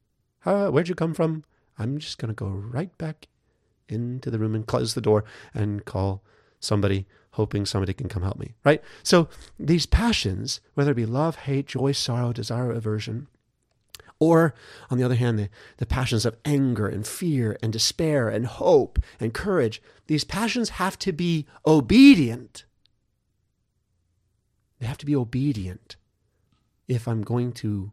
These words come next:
run the race well and not just get wrecked on, on everything that I come across. The wonderful thing about the spiritual life is it involves our whole person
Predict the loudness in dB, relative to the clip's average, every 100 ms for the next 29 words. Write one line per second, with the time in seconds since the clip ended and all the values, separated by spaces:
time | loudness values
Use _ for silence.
0 | _ _ _ _ _ -6 -4 -2 -4 -4
1 | -2 -2 -4 -6 -8 -10 -10 -8 -6 -8
2 | -10 -20 -12 -8 -6 -8 -12 _ -20 -20
3 | -20 _ -14 -8 -8 -6 -8 -8 -8 -10
4 | -10 -10 -10 -8 -8 -8 -10 -8 -12 -12
5 | -14 -14 _ _ _ _ _ _ _ _
6 | _ _ _ _ _ _ _ _ _ -4
7 | -2 0 0 0 2 2 2 0 0 2
8 | 0 -2 -4 -6 -16 -20 -8 -4 -2 -2
9 | -2 -2 -2 -4 -2 -4 -2 -4 -2 -4
10 | -4 -8 -10 -12